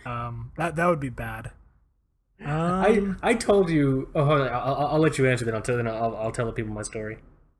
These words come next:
Speaker 1: I almost feel like right now I'd, I would prob-, I'd just go ham, dude. I, I would go ham, and I would.
Speaker 2: <laughs>
Speaker 1: The watch buying might be a little ridiculous.
Speaker 2: You would get, like, you know how, how, um,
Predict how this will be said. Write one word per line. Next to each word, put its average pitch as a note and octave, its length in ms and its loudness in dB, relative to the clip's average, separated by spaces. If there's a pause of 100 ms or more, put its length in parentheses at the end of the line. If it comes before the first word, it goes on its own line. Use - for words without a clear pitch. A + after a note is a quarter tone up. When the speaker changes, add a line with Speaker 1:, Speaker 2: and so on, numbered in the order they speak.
(840)
Speaker 1:
I G3+ 100 0
almost B3+ 340 0
feel A3 200 2
like G#3 160 0
right D#3+ 280 2
now D#3+ 520 0
I'd, D#3+ 220 -2 (280)
I D3+ 140 -2
would E3 200 -4
prob-, E3 360 0
I'd D#3+ 100 -2
just D#3 220 -2
go D3 160 0
ham, C3 440 -4
dude. B2 320 -8 (220)
I, D3 160 -2
I F3 80 0
would F3 220 0
go D#3 180 0
ham, F3+ 500 -2 (140)
and C#3+ 140 -4
I C#3+ 100 -4
would. C3+ 320 -6 (160)
Speaker 2:
<laughs> A#3 80 -8 (600)
Speaker 1:
The E3+ 160 0
watch F3 400 4
buying G3 460 2 (100)
might D#3+ 440 0
be E3+ 120 2
a D#3 80 2
little D3 220 0
ridiculous. B2 840 -6 (100)
Speaker 2:
You E3 180 6
would D3+ 160 6
get, D#3+ 240 4
like, D3 240 4
you E3 60 2
know D#3 140 6
how, D3 280 8
how, C#3 420 6
um, C3+ 640 0